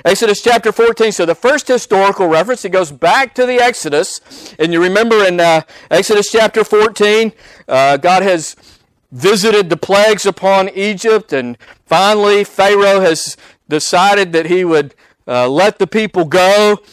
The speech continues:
and they plundered their neighbors. They got gold and resources, and they left the land.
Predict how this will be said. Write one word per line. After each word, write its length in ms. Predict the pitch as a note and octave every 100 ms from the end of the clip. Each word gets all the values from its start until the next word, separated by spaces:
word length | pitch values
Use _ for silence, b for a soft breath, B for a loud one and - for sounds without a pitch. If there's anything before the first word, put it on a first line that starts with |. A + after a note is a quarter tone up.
| b
and 160 | C3+ C#3
they 80 | C3
plundered 580 | - - G#3 A3 G#3+
their 120 | F#3+ F#3+
neighbors. 420 | F#3+ G#3 G#3 F3
They 140 | D3+
got 320 | D#3+ G3+ F3+
gold 320 | E3 G3 G#3 F#3
and 120 | D#3
resources, 760 | F3+ G#3+ G3+ G3+ G3+ G3 E3
and 120 | C#3
they 140 | C3 C3
left 320 | D#3+ A3 -
the 100 | F#3
land. 400 | F3 G3 G#3+